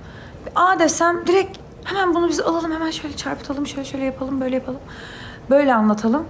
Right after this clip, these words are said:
Hani millet bir şeyleri yapıyor, yapıyor, yapıyor, göze batmıyor. Ben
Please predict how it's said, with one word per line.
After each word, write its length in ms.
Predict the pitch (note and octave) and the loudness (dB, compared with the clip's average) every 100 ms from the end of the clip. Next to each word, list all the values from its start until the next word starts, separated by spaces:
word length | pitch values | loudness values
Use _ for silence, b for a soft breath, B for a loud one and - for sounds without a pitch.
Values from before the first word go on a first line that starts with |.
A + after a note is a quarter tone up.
| - - - - - - - - - - - - - - - - - - - - - - - - - B2 - - - - - - - - - - - - - | -10 -18 -18 -18 -18 -18 -18 -18 -18 -18 -18 -18 -16 -16 -16 -18 -16 -16 -16 -16 -16 -16 -16 -16 -16 -16 -16 -16 -18 -18 -18 -18 -18 -18 -18 -18 -18 -16 0
Hani 140 | B3+ | 4
millet 460 | C4 E4 E4 E4+ E4+ | 6 6 4 2 0
bir 40 | |
şeyleri 440 | D4 D#4 D#4 D4+ D4 | 0 2 2 2 2
yapıyor, 380 | C#4+ D4 E4 D4+ | 0 0 0 2
yapıyor, 380 | D4 D4 C#4 | 0 -2 -2
yapıyor, 320 | C#4+ D4 C4+ B3 | 0 0 0 2
göze 320 | C4 C4+ C4+ | 2 2 4
batmıyor. 420 | C#4+ C#4 A3+ G#3 G#3+ | 2 4 2 4 2
Ben 300 | C#4+ D4 | 2 2